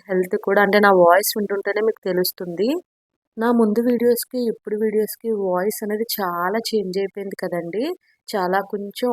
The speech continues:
వాయిస్ డిస్టర్బెన్స్‌గా కూడా వస్తుంది. So, ఇంక లాంగ్ వీడియో అంటే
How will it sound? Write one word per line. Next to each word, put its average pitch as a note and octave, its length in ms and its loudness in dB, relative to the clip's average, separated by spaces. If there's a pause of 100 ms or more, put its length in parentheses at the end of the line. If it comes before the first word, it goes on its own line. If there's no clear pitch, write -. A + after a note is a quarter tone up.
వాయిస్ F#3+ 460 0
డిస్టర్బెన్స్‌గా G3 720 -6
కూడా F#3+ 240 -2
వస్తుంది. F3+ 580 -4 (840)
So, - 140 6
ఇంక E4+ 200 8
లాంగ్ G#3 360 8
వీడియో C#4 280 8
అంటే C4+ 220 2